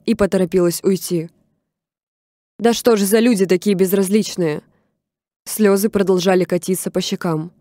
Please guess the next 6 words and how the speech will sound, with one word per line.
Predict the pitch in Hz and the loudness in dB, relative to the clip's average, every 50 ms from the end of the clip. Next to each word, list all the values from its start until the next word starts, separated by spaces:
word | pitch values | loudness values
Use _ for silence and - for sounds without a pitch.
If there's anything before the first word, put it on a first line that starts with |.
| _ _ _ _ _ _ _ _ _ _ _ _ _ _ _ _ _ _ _ _ _ - | _ _ _ _ _ _ _ _ _ _ _ _ _ _ _ _ _ _ _ _ _ 0
Ария | 226 220 208 202 202 196 | 0 2 4 4 4 2
не | 202 196 | 2 2
понимала, | - 202 202 202 208 208 190 175 180 | 2 2 2 2 4 2 2 2 0
что | - - - 196 185 | -2 0 0 0 2
делать. | 165 190 180 170 160 165 - - - - _ _ _ _ _ _ _ _ _ _ _ _ _ _ _ _ _ _ _ _ _ _ _ _ _ - | 2 2 0 0 -2 -4 -6 -12 -16 -20 _ _ _ _ _ _ _ _ _ _ _ _ _ _ _ _ _ _ _ _ _ _ _ _ _ -2
«Простите, | 254 247 233 220 - - - 262 254 208 - 196 180 175 196 | 0 2 2 0 0 0 0 0 0 0 -2 -4 -6 -6 -8